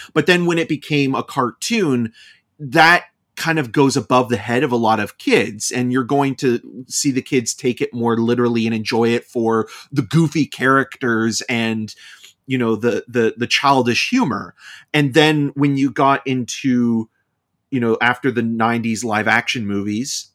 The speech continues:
it kind of went dark again. And that horrible, I think it was two thousand seven or two thousand eight, uh, movie with, um,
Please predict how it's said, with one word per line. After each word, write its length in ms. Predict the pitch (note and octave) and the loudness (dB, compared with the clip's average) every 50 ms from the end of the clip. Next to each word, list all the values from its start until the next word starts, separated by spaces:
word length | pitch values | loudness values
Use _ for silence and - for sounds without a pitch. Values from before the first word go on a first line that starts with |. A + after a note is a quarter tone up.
| _ _ _ _ _ - | _ _ _ _ _ -6
it 140 | D3+ C#3+ - | -6 -6 -4
kind 220 | - - D#3 C#3+ | -2 0 0 0
of 80 | B2 B2+ | 2 0
went 200 | C3 B2 - - | 0 0 0 0
dark 280 | D#3 D3+ D3+ D3 - | 2 2 2 2 0
again. 460 | - F#2+ - A2 E2 F#2 - - - _ _ - - - - | -6 -6 -6 -8 -8 -8 -14 -18 -20 _ _ -20 -20 -18 -6
And 140 | - C3+ C3+ | -4 0 2
that 140 | C#3 C3+ C3 | 2 0 0
horrible, 840 | - - - C#3+ C#3+ D3 D3+ D3 B2 C#3+ C#3 C3 B2+ B2 B2 A#2+ - - | -2 -6 0 4 6 6 6 6 6 6 4 6 6 6 4 2 2 0
I 100 | B2+ B2 | -4 -6
think 120 | C#3+ C#3+ | -4 -6
it 20 | |
was 100 | D#3 C3 | -6 -6
two 140 | - - D3 | -4 -6 -4
thousand 260 | C#3+ C#3+ B2 A#2+ A#2+ | -2 -2 -2 -4 -4
seven 300 | - - B2+ B2 C#3 B2+ | -4 -4 -4 -4 -2 -2
or 60 | B2 A2+ | -4 -4
two 180 | - - B2 | -4 -4 -4
thousand 320 | C#3 B2 A#2+ A2+ A#2 A2 A2 | -2 -2 -2 -2 -4 -4 -2
eight, 200 | A2+ A#2+ - _ _ _ - - | -4 -4 -6 _ _ _ -6 -4
uh, 220 | A2+ A2+ A2 - | -2 -2 -2 -4
movie 360 | - A#2+ A#2+ A#2 A2+ A#2 A2+ G#2+ | -4 -2 -2 -2 0 0 -2 -2
with, 360 | G#2+ G#2+ G#2 G2 - - A2 | 0 -2 -4 -4 -4 -6 -6
um, 340 | A2 G#2 G#2 G2 G2+ G2 | -6 -4 -4 -6 -6 -8